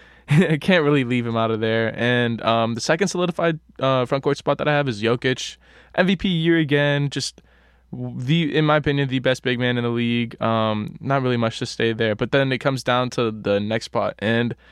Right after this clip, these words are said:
it's a little tough for me. It's, I think the two options that I think about are A D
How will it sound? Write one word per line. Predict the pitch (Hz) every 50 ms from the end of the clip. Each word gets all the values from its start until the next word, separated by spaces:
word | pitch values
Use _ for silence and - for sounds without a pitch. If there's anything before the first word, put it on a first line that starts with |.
| - - - - -
it's | 156 170
a |
little | 185 202 214 214
tough | - - 175 175 -
for | - 139
me. | 123 117 110 -
It's, | - 107 127 127 - - -
I | 139
think | 139 170 175 170
the | 170
two | - - 165 135
options | 123 123 127 - - 143 123
that | 131 117
I | 117 107
think | - - 123 120 117
about | 139 123 139 139 147 151 139 -
are | 113 -
A | 107 117 123 127
D | 117 120 113 120 135 143 147